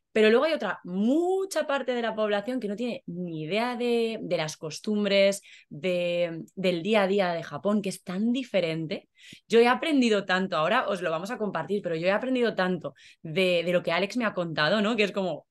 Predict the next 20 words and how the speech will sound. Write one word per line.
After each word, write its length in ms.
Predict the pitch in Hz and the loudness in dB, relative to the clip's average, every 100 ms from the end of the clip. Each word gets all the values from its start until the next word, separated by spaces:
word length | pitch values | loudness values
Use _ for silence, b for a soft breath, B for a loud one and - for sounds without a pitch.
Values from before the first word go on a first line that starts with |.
| _ | _
¿qué? 340 | - 190 220 381 | -4 2 2 0
<laughs> 760 | - - _ - 330 311 - - | -6 -10 _ -14 -12 -14 -16 0
Que 260 | 220 214 | 4 4
eso, 220 | 214 294 - | 4 0 0
para 160 | 233 214 | 4 4
mí 60 | |
es 100 | 254 | 4
otro 200 | 320 233 | 2 0
mundo, 280 | 208 226 208 | 2 2 0
entonces 300 | 175 190 233 | -2 -4 -4
creo 160 | - 233 | -4 -4
que 60 | |
es 180 | 240 - | -4 -8
súper 600 | - 254 254 254 240 - | -8 -4 -2 0 -2 -6
in-, 240 | - 220 208 | -6 -4 -4
enriquecedor 680 | 208 185 - 170 170 165 226 | -4 -2 -4 -4 -4 -2 -2
para, 420 | 196 170 156 151 151 | -2 -4 -4 -6 -6
para 140 | 165 | -8
este 140 | 160 208 | -6 -6
episodio, 600 | 185 185 202 202 214 | -6 -4 -2 0 -2